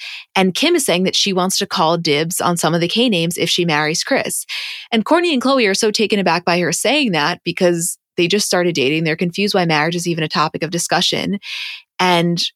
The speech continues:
Khloé and Kourtney are like, "Wait, do you talk about marriage?" And she's like, "Yeah." They're like, "What do you mean? What do you talk about?" She's like, "Well, we're gonna get married one day and have little babies." And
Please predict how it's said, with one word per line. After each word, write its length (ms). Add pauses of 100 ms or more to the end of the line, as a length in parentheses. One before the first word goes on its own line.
(120)
Khloé 280
and 100
Kourtney 300
are 20
like, 140
"Wait, 260 (680)
do 100
you 60
talk 280
about 240
marriage?" 420
And 180
she's 200
like, 180
"Yeah." 260
They're 160
like, 140
"What 80
do 60
you 120
mean? 280
What 100
do 60
you 80
talk 260
about?" 320 (400)
She's 160
like, 100
"Well, 120
we're 80
gonna 140
get 140
married 280
one 160
day 180
and 100
have 220
little 200
babies." 680 (580)
And 260